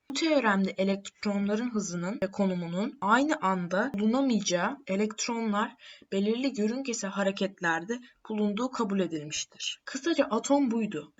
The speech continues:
Evet, basit gibi gelmiş olabilir fakat atom gerçekten çok değişik ve mükemmel bir yapı.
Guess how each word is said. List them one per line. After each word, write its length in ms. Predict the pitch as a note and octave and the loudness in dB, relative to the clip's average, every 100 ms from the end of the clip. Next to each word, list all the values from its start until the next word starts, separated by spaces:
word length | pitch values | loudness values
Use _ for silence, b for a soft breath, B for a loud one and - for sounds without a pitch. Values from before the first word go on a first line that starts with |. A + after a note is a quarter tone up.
| - | -6
Evet, 280 | A#3 G3 - | -2 -2 0
basit 360 | G3+ G3+ C#4+ C#4+ | -2 0 -2 -2
gibi 200 | A3 G3+ | -2 2
gelmiş 440 | G#3+ G3 G3 - | 2 2 0 -2
olabilir 400 | G3 F#3 E3+ E3 | -4 -4 -6 -10
fakat 260 | - F#3+ F#3 | -12 -10 -6
atom 420 | F#3+ - C4+ C4+ B B - | -6 -2 -4 -4 B B -6
gerçekten 720 | G#3+ C4+ - G#3+ G#3+ G#3+ G#3+ | -4 -4 -4 -6 -2 -4 -4
çok 300 | G#3+ G#3+ F#3 | -8 -8 -4
değişik 540 | F#3 G3 - _ - | -2 -2 -6 _ -6
ve 200 | A3 A3+ B B B B _ - | -6 -6 B B B B _ -8
mükemmel 580 | G3 G3+ G#3 G#3 G#3+ F#3 | -6 -4 -4 0 0 -2
bir 120 | - | -8
yapı. 340 | D3 - D3 | -16 -14 -18